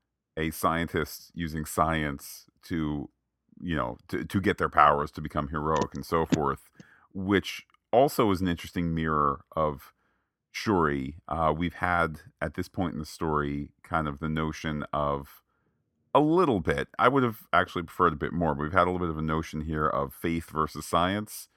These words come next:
for Shuri. Uh, and you're absolutely right that Riri Williams represents somebody else who firmly has a foot in, uh, in the world of science here, um,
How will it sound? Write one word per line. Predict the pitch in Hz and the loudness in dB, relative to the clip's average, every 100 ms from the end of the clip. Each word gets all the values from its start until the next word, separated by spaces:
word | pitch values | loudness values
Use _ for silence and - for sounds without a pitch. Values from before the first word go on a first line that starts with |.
| _ _ | _ _
for | 101 | -6
Shuri. | - 107 104 101 104 113 _ _ _ _ | -2 2 2 2 -2 -8 _ _ _ _
Uh, | 85 80 71 | 2 4 4
and | 90 | 4
you're | 90 | 4
absolutely | 90 90 80 | 4 0 4
right | 80 80 | 4 2
that | 73 - 92 | -6 -6 -6
Riri | 87 82 80 80 78 | -4 -2 -2 -4 -4
Williams | 85 82 80 76 76 - - | -2 -2 -2 -4 -6 -10 -18
represents | 73 78 - 85 85 76 | -4 -4 -2 -2 0 -4
somebody | - 78 76 | -4 -2 0
else | 76 78 | 0 -4
who | - 76 71 - _ | -6 -4 -4 -10 _
firmly | - 92 87 82 76 | 0 4 4 2 -2
has | 73 73 69 | 0 0 -2
a | 67 | -10
foot | - 80 71 _ | -2 -2 -2 _
in, | 76 73 73 69 _ _ _ _ _ _ | -10 -8 -6 -10 _ _ _ _ _ _
uh, | 71 69 65 67 - | -12 -6 -4 -4 -4
in | 90 | -2
the | 85 | -2
world | 78 107 113 | 2 2 4
of | 90 76 | 2 0
science | - 78 69 69 - | 0 0 0 -4 -8
here, | 80 73 69 71 73 - | -6 -2 0 -2 -8 -10
um, | 78 71 69 69 73 | -2 0 0 -4 -10